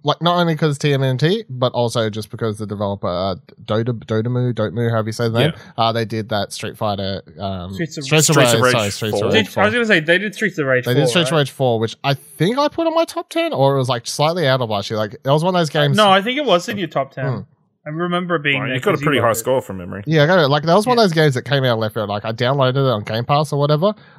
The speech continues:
Speaker 1: Was like, "I'll play, like, let me just play this half an hour." Next second, I just played through the whole game and ended up doing a few sessions. It was fucking good shit.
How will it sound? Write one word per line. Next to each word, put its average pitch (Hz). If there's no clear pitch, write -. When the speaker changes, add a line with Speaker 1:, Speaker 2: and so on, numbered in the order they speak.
Speaker 1:
Was 107
like, 107
"I'll 143
play, 135
like, 131
let 277
me 339
just 254
play 131
this 123
half 120
an 117
hour." 101
Next 113
second, 123
I 117
just 113
played 117
through 117
the 107
whole 107
game 107
and 101
ended 104
up 98
doing 101
a -
few 101
sessions. 135
It 113
was -
fucking 110
good 104
shit. -